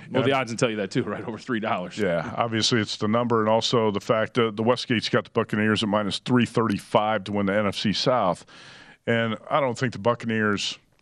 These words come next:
Speaker 2: are, uh, dominant in terms of, um, you know, you're talking about Super Bowl favorites, but look at the rest of that division. Could be pretty weak with the
Speaker 1: Mm.
Speaker 2: Saints, the Panthers, and the Falcons. The Panthers still haven't figured out what they're doing at quarterback.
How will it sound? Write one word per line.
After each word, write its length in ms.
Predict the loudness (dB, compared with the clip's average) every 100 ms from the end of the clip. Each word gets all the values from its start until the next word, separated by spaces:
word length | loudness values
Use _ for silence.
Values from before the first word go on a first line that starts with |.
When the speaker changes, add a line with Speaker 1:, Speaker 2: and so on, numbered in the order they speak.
| _ -16 -4
Speaker 2:
are, 300 | -2 2 2
uh, 260 | 4 2 -2 -10 -4
dominant 580 | 0 0 0 -2 -4 -6 _ _ _ _ _ _ -8
in 120 | -6
terms 320 | -2 -2 0
of, 220 | -2 -2 0
um, 420 | 2 2 0 -4 _ _ -20 -20 -20 _ -20 _ -4
you 80 |
know, 100 | 0
you're 120 | 2 2
talking 240 | 0 0
about 160 | -2 0
Super 240 | 0 0
Bowl 160 | -2 2
favorites, 420 | 2 2 0 -2
but 120 | 0
look 120 | 2
at 60 | 2
the 60 | 2
rest 260 | 2 2 -2
of 40 |
that 60 | -2
division. 460 | 0 0 0 -4 -14 -2
Could 100 | 0
be 120 | 0
pretty 240 | 0 0 2
weak 380 | 2 0 -2 -14 _ -14
with 80 | -6
the 60 | 0
Speaker 1:
Mm. 40 |
Speaker 2:
Saints, 320 | 2 2 0
the 60 | -2
Panthers, 460 | 0 0 -2 -2
and 80 | -2
the 40 | 0
Falcons. 400 | 0 0 -4 -6
The 60 |
Panthers 400 | -2 -2 0 -2
still 220 | 2 2 2
haven't 240 | -2 -4
figured 260 | -2 0 2
out 140 | 2
what 160 | 2 0
they're 80 | 0
doing 300 | 0 0 -2
at 80 | -2
quarterback. 560 | 0 2 2 0 -2